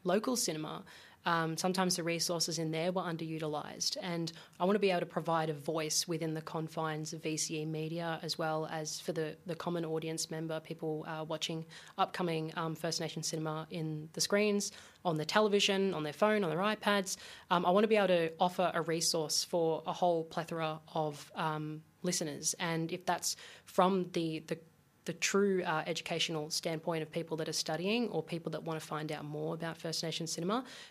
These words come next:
then I want to be able to, um, find something that caters to that for every audience, if it's infographics or if it's, um,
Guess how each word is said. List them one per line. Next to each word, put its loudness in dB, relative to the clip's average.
then 2
I 0
want 4
to 0
be 4
able 2
to, 0
um, -4
find 0
something 0
that -6
caters -6
to -6
that -2
for 0
every -2
audience, -6
if -10
it's -10
infographics -6
or -2
if -8
it's, -2
um, -4